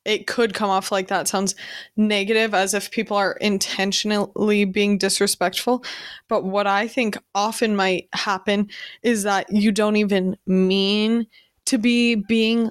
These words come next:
loud or not. If someone asks you for a quiet space and then everybody <laughs> accidentally is kind of talking, laughing, whatever,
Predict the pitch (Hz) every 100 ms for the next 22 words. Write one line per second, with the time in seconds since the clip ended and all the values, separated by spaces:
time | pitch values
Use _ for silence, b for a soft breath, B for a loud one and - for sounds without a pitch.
0 | - 226 214 220 233 247 233 208 208 202
1 | 190 - _ 202 214 202 208 220 214 -
2 | - - _ B B B B B - 226
3 | - 277 262 - 202 - - 214 - 185
4 | - 190 - - 185 170 - - B B
5 | 214 214 196 180 175 _ _ _ - 220
6 | 202 208 202 190 - 214 - - 240 208
7 | 214 202 208 220 254 311 339 330 285 240
8 | 240 277 277 226 220 226 214 208 220 254